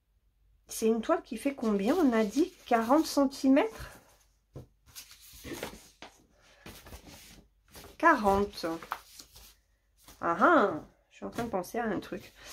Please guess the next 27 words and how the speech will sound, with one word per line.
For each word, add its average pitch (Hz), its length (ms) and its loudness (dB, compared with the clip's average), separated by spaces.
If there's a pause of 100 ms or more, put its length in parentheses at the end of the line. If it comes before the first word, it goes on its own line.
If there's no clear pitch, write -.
(140)
On 190 80 -4
va 190 120 8
regarder 175 320 0
après. 156 260 -8 (720)
Euh, 214 680 6 (1700)
ok, 233 380 4
donc 262 300 8
là, 269 260 10
on 233 160 0
a 214 200 6
la 202 180 8
reprise, 208 440 2
hein, 196 180 2
du 190 220 -8
nombre 196 300 2
de 180 120 -2
symboles. 196 480 6
On 233 120 4
a 202 60 8
les 190 120 -2
symboles 196 520 0
et 214 180 -2
les 196 200 -6
D 170 120 2
M 180 180 2
C, 330 200 2
hein, 320 140 2